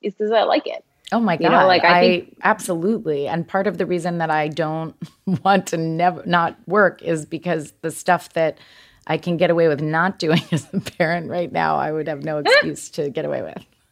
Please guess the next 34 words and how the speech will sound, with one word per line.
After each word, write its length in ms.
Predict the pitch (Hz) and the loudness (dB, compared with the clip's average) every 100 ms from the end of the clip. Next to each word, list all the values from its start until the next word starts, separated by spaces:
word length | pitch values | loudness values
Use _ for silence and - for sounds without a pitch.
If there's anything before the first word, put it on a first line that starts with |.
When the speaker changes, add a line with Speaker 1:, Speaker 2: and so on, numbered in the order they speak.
| - - - | -20 -14 -12
Speaker 2:
<laughs> 600 | - - 269 262 240 - | -8 -6 -6 -6 -4 4
Speaker 1:
No, 200 | 185 185 | 8 8
it's 160 | 180 | 6
totally 360 | - 117 160 156 | 4 4 4 4
right. 260 | 90 57 - | 2 -2 -2
It's 240 | - 214 - | -2 -2 4
totally 400 | 240 214 208 135 | 6 6 6 4
right. 280 | 76 50 - | 0 -6 -4
<laughs> 40 | 262 254 - 247 | -4 -4 -4 0
It's 300 | 240 262 269 | 2 2 4
like 240 | 247 185 | 4 6
being 220 | 226 214 | 6 6
the 100 | 202 | 4
room, 400 | 156 170 180 - | 0 -4 -4 0
being 220 | 202 226 | 2 4
the 80 | 202 | 2
room 280 | 160 165 170 | -2 -6 -8
parent. 320 | - - - | -12 -14 -4
Speaker 2:
And 120 | 156 | 0
I 60 | 147 | 2
love 200 | 147 139 | 0 0
my 120 | 147 | -2
work, 240 | 143 127 - | -2 -6 -8
which 160 | 131 | -10
is 100 | 139 | -8
a 60 | 139 | -6
luxury. 340 | 139 135 147 | -6 -8 -8
And 80 | 143 | -6
it 140 | 139 - | -8 -8
sounds 240 | 143 139 | -10 -8
like 180 | 131 147 | -10 -10
you 60 | |
do 100 | 135 131 | -12 -12
too. 220 | - | -14